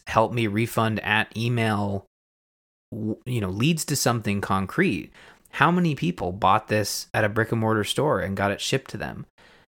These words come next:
and, and now have no way of, uh, of returning the game? Like, yeah, I,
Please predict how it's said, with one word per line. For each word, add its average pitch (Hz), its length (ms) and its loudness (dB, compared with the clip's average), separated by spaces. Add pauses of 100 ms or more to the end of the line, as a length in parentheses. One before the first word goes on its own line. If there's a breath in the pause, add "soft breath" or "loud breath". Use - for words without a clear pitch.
(160)
and, 101 460 0 (280)
and 107 160 0
now 107 220 4
have 98 260 0
no 107 280 2
way 104 340 2
of, 101 280 -2
uh, 95 340 0 (680)
of 101 120 0
returning 101 340 2
the 98 80 0
game? 104 320 0
Like, 90 220 -6 (1040)
yeah, - 160 -10
I, 139 100 -12